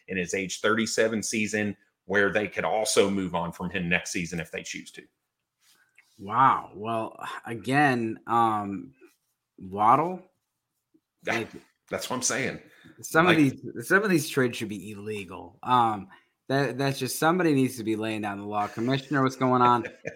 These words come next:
Speaker 2: I think
Speaker 1: <laughs>
Speaker 2: that might have been, Brad might have robbed his grandma in, in that
Speaker 1: <laughs>
Speaker 2: trade. I don't know. So,
Speaker 1: Uh.
Speaker 2: um, I, I, I don't, I don't disagree with that. I mean, at the end of the day,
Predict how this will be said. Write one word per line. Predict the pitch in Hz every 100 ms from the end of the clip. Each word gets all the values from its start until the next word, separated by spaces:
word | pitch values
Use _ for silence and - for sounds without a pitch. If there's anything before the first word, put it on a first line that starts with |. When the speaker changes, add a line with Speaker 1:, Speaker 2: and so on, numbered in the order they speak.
| -
Speaker 2:
I | 117
think | 185 180
Speaker 1:
<laughs> |
Speaker 2:
that | 139 139
might | 135
have | 135
been, | 131 104
Brad | 135 156 156
might | 147
have | 123
robbed | 123 117
his | 104 90
grandma | 110 113 120 120 117 113 113 - - -
in, | 120 120
in | 127
that | 127 131
Speaker 1:
<laughs> | -
Speaker 2:
trade. | 131 123 123
I | 113 131
don't | 127 117
know. | 113 104 95 - - _ _
So, | - 156 139 123
Speaker 1:
Uh. |
Speaker 2:
um, | 127 123 120 -
I, | 131 156
I, | 160 151
I |
don't, | 156 147 143
I |
don't | 147
disagree | 143 131 123 127
with | 120
that. | 120 120 117 -
I | 113
mean, | 110
at | 107
the | 117
end | 120
of |
the | 120 113
day, | 113 101